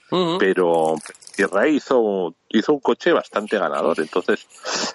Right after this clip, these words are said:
Speaker 2: hay que darle tiempo, yo creo,
Speaker 1: A ver,
Speaker 2: a
Speaker 1: ya
Speaker 2: Joan
Speaker 1: que estás
Speaker 2: Espasa.
Speaker 1: hablando de
Speaker 2: Esta es
Speaker 1: X-Ray, te voy a hacer una consulta, que es salirnos un poquito del nivel nacional, pero, pero tío, a mí me hace
Speaker 2: Tira.
Speaker 1: mucha gracia la polémica que se ha liado con X-Ray, con Judy Arena,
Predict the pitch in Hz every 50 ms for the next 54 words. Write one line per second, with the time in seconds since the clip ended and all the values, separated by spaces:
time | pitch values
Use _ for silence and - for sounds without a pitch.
0 | - - 113 113 - - 127 120 117 110 120 113 104 - - 110 98 92 85 90
1 | 90 90 90 85 - 101 90 90 87 85 85 87 87 85 82 254 - - 262 -
2 | 240 240 233 226 226 226 214 208 208 190 - 185 160 - - - 113 117 120 120
3 | 117 - 147 147 180 - - 247 233 233 214 202 196 175 156 - - 170 165 175
4 | 165 - - 302 - - _ _ _ - _ _ _ _ _ - - 143 131 -
5 | 180 170 170 170 170 175 170 165 - 180 170 147 165 156 156 170 156 165 160 156
6 | 156 151 151 151 147 151 156 156 156 151 - - 147 139 147 160 190 226 220 -
7 | - 175 156 143 143 135 127 123 120 117 117 113 107 107 - - _ _ _ _
8 | - - - _ _ _ _ _ - - 143 135 135 131 - 214 214 175 160 175
9 | 202 240 262 - 233 220 220 214 - 208 196 196 196 - 226 208 196 175 - -
10 | 139 139 165 185 208 202 - 202 190 165 160 139 - 165 165 170 170 165 165 175
11 | 175 190 185 185 - 139 131 135 147 143 - 139 127 123 135 160 185 208 214 -
12 | - 131 127 - - - - 170 170 170 170 156 143 139 151 170 185 214 220 240
13 | 240